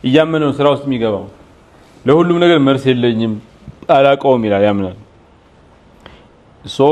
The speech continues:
ሪስክ ይወስዳሉ። ግን in the long term ቴክኖሎጂካል ኢኖቬሽን ደራይቭ ያደርጋሉ። የቴክኖሎጂ ፈጠራን እንትን ይላሉ። The popular-፣ the popularity paradox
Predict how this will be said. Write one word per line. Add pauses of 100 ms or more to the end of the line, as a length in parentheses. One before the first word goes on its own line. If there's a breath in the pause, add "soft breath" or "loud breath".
(220)
ሪስክ
ይወስዳሉ።
ግን
in
the
long
term (1160)
ቴክኖሎጂካል
ኢኖቬሽን
ደራይቭ
ያደርጋሉ።
የቴክኖሎጂ
ፈጠራን (160)
እንትን
ይላሉ። (3500 loud breath)
The
popular-፣
the
popularity
paradox